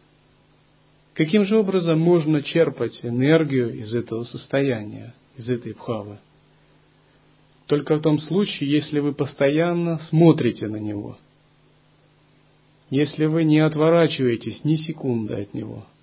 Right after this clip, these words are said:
а постоянно повёрнуты к нему, то это и есть подлинная гуру-йога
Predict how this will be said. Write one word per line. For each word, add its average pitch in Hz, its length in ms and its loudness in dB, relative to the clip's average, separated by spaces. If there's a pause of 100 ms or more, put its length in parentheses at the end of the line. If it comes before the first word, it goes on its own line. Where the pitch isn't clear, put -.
(240)
а 135 100 -4
постоянно 160 720 0
повёрнуты 135 720 4
к - 120 -18
нему, 113 320 -10 (160)
то - 80 -12
это 127 320 -2
и 139 100 0
есть 165 320 -2
подлинная 131 540 0
гуру-йога 139 800 2